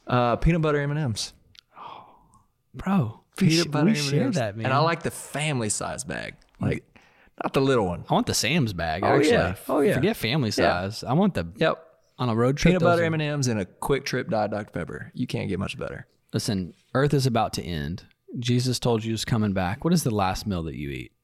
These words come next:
Speaker 1: Mm. I'm having pizza.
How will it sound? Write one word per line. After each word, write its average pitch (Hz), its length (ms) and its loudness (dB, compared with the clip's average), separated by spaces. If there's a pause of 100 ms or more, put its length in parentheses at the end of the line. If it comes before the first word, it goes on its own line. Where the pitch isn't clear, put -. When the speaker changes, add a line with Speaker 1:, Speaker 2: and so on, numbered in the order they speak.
Speaker 1:
Mm. 98 520 0 (3000)
I'm 120 160 0
having 110 340 0
pizza. - 460 -4